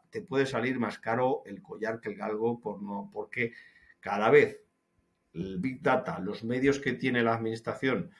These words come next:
son más elevados y vas a estar,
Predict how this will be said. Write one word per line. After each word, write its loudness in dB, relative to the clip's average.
son 8
más -4
elevados 4
y 2
vas 0
a -2
estar, 0